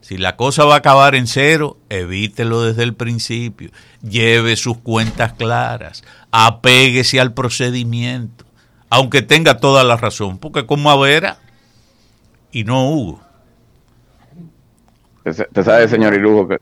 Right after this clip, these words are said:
Speaker 2: que cuando usted empezó a hablar, usted dijo de, de la igualdad de la ley y de la diferencia de las personas juzgadas ante ella. Y una de las utopías más grandes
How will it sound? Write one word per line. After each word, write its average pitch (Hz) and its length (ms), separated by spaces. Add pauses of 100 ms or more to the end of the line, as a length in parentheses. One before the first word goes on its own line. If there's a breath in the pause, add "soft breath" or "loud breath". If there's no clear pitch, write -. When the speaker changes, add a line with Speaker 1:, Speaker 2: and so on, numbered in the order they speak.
(180)
Speaker 2:
que 87 100
cuando 85 240
usted 90 160
empezó 104 340
a 98 40
hablar, 82 500
usted 78 240
dijo 90 260
de, 78 260
de 78 180
la 76 160
igualdad 76 460
de 104 60
la 85 120
ley 98 400
y 78 100
de 80 120
la 71 560
diferencia 76 580
de 76 300
las 71 160
personas 85 600
juzgadas 85 480
ante 82 420
ella. 69 140 (960 soft breath)
Y 82 120
una 104 240
de 120 80
las 120 260
utopías 98 880
más 95 260
grandes 85 600